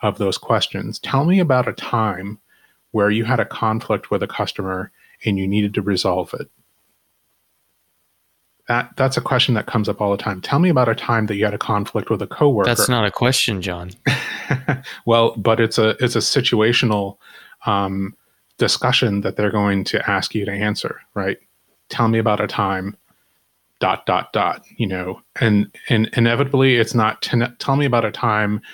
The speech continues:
Speaker 1: where you were extremely triumphant and you had to just, uh, you know, hold down your ego and,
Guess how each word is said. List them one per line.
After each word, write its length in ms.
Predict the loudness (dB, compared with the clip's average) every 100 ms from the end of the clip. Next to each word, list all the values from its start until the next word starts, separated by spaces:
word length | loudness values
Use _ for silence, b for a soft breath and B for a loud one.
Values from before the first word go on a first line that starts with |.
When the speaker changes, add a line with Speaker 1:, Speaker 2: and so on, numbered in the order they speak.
| B B -2
Speaker 1:
where 120 | 0
you 140 | 2
were 100 | 2
extremely 400 | 0 0 2 2
triumphant 680 | 0 0 2 0 0 -4 -4
and 180 | -4 -2
you 120 | -2
had 220 | -2 -2 -2
to 80 |
just, 340 | -2 -2 -2 0
uh, 240 | 0 -2 b b b b _
you 80 | -2
know, 180 | -2 -2
hold 280 | -2 0
down 220 | 0 0 2
your 120 | 0
ego 520 | 0 2 2 2 -2 -4
and, 240 | -4